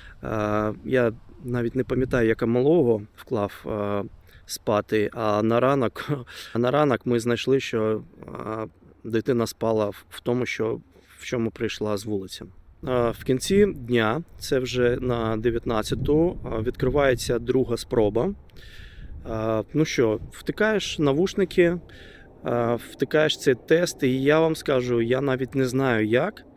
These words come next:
Я роблю перше завдання за п'ятдесят вісім хвилин, здається, а,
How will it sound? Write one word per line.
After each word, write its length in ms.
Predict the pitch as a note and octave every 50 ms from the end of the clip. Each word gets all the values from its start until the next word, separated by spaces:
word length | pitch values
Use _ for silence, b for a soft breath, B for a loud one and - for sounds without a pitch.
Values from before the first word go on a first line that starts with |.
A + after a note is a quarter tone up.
| - - - -
Я 100 | C#3 C#3+
роблю 260 | D#3 C#3+ C#3+ D3 C#3
перше 360 | - D3+ C#3+ B2+ - - B2
завдання 480 | A2 A#2 A2+ A2+ B2 A#2+ B2 B2 A2+ G#2+
за 140 | A2 A#2
п'ятдесят 760 | - - B2 - - - - - C3 A#2+ A2 - - - -
вісім 480 | - A#2+ A2+ C3 B2+ - - - G#2+ G2+
хвилин, 420 | - - B2+ B2 A#2+ A2+ A2+ A#2
здається, 600 | A2+ A2+ A#2+ B2 C3 C#3 D3+ - - F#3 F#3+ G3+ - B B B B B B B B B B B B - -
а, 480 | - A#2+ A2+ A2+ A2+ A2+ A2+ A2+ A2+